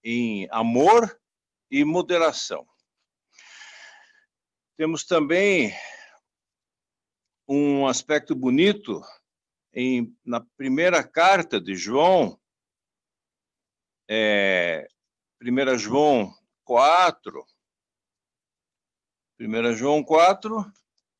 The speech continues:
versículo dezoito.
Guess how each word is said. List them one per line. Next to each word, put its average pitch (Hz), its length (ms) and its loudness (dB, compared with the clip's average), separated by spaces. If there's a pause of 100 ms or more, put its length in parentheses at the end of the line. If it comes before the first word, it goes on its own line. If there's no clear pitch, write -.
(1120)
versículo 165 520 -2
dezoito. 165 800 0